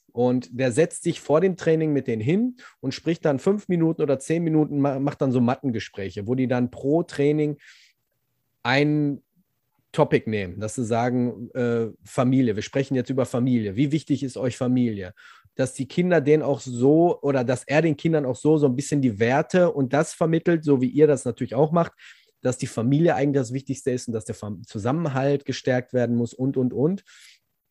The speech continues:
Für die Eltern ist das natürlich auch schön anzusehen, dass sie sagen, „Ah, guck mal, mein Kind geht hin, lernt nicht nur sportlich sich zu tätigen, sondern auch so ein bisschen die inneren Werte.“ Ähm,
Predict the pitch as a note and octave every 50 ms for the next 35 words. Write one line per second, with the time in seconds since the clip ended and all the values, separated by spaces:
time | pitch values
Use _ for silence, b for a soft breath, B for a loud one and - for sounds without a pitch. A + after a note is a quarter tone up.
0 | _ - - _ _ _ _ - D3 C#3 C3+ C3+ C3+ C3 - _ _ _ _ _
1 | _ _ _ _ _ _ _ - B2+ D3+ D#3 G3+ F#3 E3+ D#3 - - C#3 A#2+ A#2+
2 | - - C3+ A#2 - F#2 - - - A2 F#2+ F2+ A2 B2 - D#3+ C#3+ C#3+ D3 C#3+
3 | C3 A2+ A#2+ A2 G2+ G2+ F2 D2 E2+ - - B2+ A#2 G#2+ F#2+ F#2 F#2+ - - B2
4 | A#2+ - A#2+ G#2+ F#2 G#2 C3+ E3+ F#3+ F#3 B B B B G#2+ A#2+ C3 C#3+ D3 B2+
5 | B2+ C#3 D3+ F3+ F#3+ - - _ D3+ D3 D3+ D3 C#3+ C3 A2 - - - - B2
6 | C#3+ D3+ - E3 - - D#3+ D3+ - - D3+ - - D3+ D3 C#3 D3 C#3 C3 A#2+
7 | B2 B2 A#2+ A#2 A2 F#2 A#2 A2+ G#2+ - _ B B B B B B _ - G#2
8 | G2 A2+ A#2 - - A2 G2 G#2 G2 B2+ C#3+ C3+ A#2 G#2+ A2 G#2 F#2+ G#2+ B2 C#3+
9 | D3+ - F#3 F3+ F3+ F3+ B B B B B B - C3+ C3+ C3+ C3+ C3+ C3+ B2